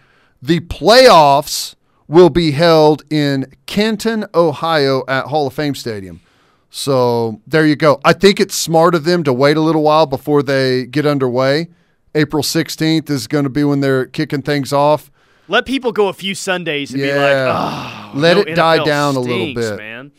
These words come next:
Speaker 1: Let it die down a little bit. Um, so I thought that was interesting. Big news for Aaron Rodgers. Uh, a split with Shailene Woodley,
Speaker 2: Mm-hmm.
Speaker 1: uh, his fiancée.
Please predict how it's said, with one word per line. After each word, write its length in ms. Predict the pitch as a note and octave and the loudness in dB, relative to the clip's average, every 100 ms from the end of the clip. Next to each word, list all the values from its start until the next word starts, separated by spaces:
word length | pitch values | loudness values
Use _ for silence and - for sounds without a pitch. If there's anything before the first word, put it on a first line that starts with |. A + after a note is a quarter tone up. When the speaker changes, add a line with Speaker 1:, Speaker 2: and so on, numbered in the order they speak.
| _ _ | _ _
Speaker 1:
Let 360 | - C3 D3 D#3 | -6 0 2 2
it 180 | E3+ C#3 | 0 -2
die 260 | D3+ D3 | -2 0
down 280 | C#3 C#3 C3 | -2 -2 -4
a 60 | A#2+ | -4
little 260 | A#2+ A2+ | -6 -8
bit. 360 | G2+ A#2 A2+ G#2+ _ _ _ _ | -8 -6 -6 -8 _ _ _ _
Um, 300 | B2+ B2 A#2+ | -8 -6 -6
so 360 | - D3 C3+ B2+ | -4 0 0 -2
I 60 | C3+ | -2
thought 220 | E3+ E3 | -2 0
that 160 | E3+ D#3+ | 0 0
was 120 | C#3 | -2
interesting. 640 | E3 - D#3 F3+ E3 D#3+ - _ _ _ - | -2 -2 -4 -2 -2 -2 -10 _ _ _ -8
Big 280 | A2+ F3+ F3 | 4 6 6
news 300 | F#3+ G3+ F#3+ | 6 6 6
for 160 | - E3 | 2 0
Aaron 220 | F#3 F3 | 2 4
Rodgers. 640 | E3+ F3+ F3 D3 A2+ - - _ _ _ _ - | 4 4 4 0 -4 -8 -20 _ _ _ _ -2
Uh, 680 | D#3 D#3 D3 C#3+ C#3 C#3 C3 - _ _ _ _ _ | 2 4 4 2 2 0 -4 -10 _ _ _ _ _
a 100 | E3+ | -2
split 640 | D#3 - - F#3+ G3+ F#3 - | 0 -4 0 4 6 6 4
with 160 | D#3+ | 0
Shailene 560 | - F#3+ F3+ F3+ F3+ E3 | 2 2 4 4 4 6
Woodley, 480 | F3 F#3+ D#3+ B2+ G2 | 6 6 4 0 -2
Speaker 2:
Mm-hmm. 200 | G#2+ A#2 | -6 2
Speaker 1:
uh, 180 | D3+ D3 | 4 4
his 220 | D#3 - | 2 -2
fiancée. 840 | - E3+ E3 D#3 C#3+ - F#3+ E3+ | 0 2 4 4 0 2 4 4